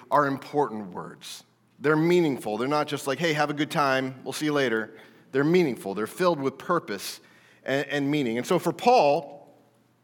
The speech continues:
who just spent the better part of three years with these believers in Ephesus, he's got this opportunity now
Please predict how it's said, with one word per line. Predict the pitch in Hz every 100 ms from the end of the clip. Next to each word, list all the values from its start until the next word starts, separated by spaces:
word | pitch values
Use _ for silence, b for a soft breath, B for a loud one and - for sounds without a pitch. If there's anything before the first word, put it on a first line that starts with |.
| -
who | 160
just | 160 226 -
spent | - 220
the | 160
better | 147 202 220
part | 233 214
of | 160
three | - 175 226
years | 220 226 208 147 120
with | 147
these | 143 175
believers | 131 156 190 185 180
in | 143
Ephesus, | 170 220 151 123 120 - B B B B -
he's | - 220 208
got | 233 233
this | 202
opportunity | 202 202 196 - 269 208 120
now | 104 95 78